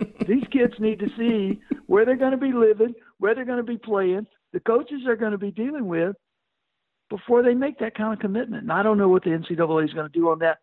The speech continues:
Speaker 2: Their laundry list is long and extensive, and that ain't number one right now. They're trying to play football. If they can get that resolved, maybe they'll go on and try to start figuring all this out.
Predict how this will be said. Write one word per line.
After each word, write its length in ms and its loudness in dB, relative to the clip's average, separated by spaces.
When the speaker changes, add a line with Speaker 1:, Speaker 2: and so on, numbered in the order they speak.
Speaker 2:
Their 180 4
laundry 380 2
list 300 -4
is 120 -14
long 420 -12
and 180 -4
extensive, 680 -2
and 160 0
that 180 4
ain't 280 4
number 320 2
one 260 2
right 220 -6
now. 300 -8
They're 120 2
trying 220 -2
to 60 -8
play 260 -4
football. 500 0
If 140 -12
they 100 -2
can 140 -8
get 180 0
that 160 0
resolved, 460 -2
maybe 200 -4
they'll 180 -2
go 220 -4
on 100 -6
and 100 -12
try 160 -6
to 80 -10
start 280 -10
figuring 280 -10
all 200 -10
this 240 -8
out. 220 0